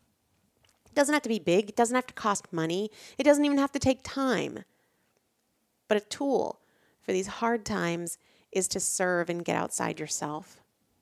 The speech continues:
The last one that I wanted to share with you is build something. Build something. The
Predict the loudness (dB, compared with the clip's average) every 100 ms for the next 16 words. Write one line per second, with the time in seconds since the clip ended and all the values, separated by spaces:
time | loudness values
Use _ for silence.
0 | _ _ _ _ _ _ _ _ _ -20
1 | -16 0 4 8 8 6 2 2 4 4
2 | 4 0 -2 -4 2 2 2 0 0 0
3 | -2 -8 -20 _ _ 2 2 2 -4 -8
4 | -6 -6 -8 -10 _ _ _ _ _ _
5 | _ _ _ _ _ _ _ _ _ _
6 | _ _ _ 2 4 2 0 -10 _ _
7 | _ -10 -8 -8 -8 -12 -14 _ _ _
8 | _ _ _ _ _ _ _ _ _ _
9 | _ _ _ _ _ _ -4 -4